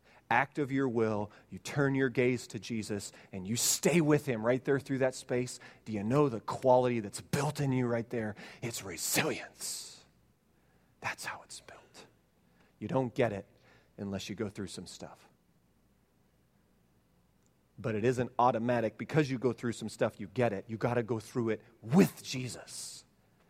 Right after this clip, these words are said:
And trusting him to harvest out of it something that will be strength over decades. I close with this from E. Stanley Jones.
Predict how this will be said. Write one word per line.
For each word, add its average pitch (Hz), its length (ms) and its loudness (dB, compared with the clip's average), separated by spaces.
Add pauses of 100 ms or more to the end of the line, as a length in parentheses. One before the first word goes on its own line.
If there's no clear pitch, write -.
(1080)
And 87 140 -10
trusting 113 480 -2
him 101 420 -4 (640)
to 104 160 -8
harvest 101 440 -2
out 101 180 0
of 95 100 -8
it - 280 -10 (580)
something 107 500 -4
that 104 160 -2
will 107 160 -4
be 101 320 -6 (480)
strength - 1080 -2 (680)
over 92 240 -4
decades. - 760 -12 (1600)
I 131 80 6
close 151 400 6
with 143 220 4
this 135 340 4
from 120 260 0
E. 135 160 0
Stanley 120 440 0
Jones. 110 600 -2